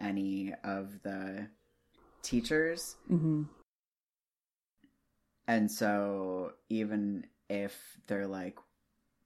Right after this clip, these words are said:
Speaker 1: "Wow, that was super fucked up," like, that new teacher is like,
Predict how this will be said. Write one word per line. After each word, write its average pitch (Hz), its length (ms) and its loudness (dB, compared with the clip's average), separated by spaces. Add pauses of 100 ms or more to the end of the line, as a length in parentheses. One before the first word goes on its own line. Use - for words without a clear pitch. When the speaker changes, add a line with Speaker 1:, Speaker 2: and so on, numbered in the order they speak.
(360)
Speaker 1:
"Wow, 147 560 0
that 147 160 0
was 117 160 -2
super - 680 -2
fucked - 460 -8 (100)
up," 156 520 2 (340)
like, 107 400 0
that 110 320 4
new 104 300 4
teacher 139 580 2
is 113 220 2
like, 104 480 -2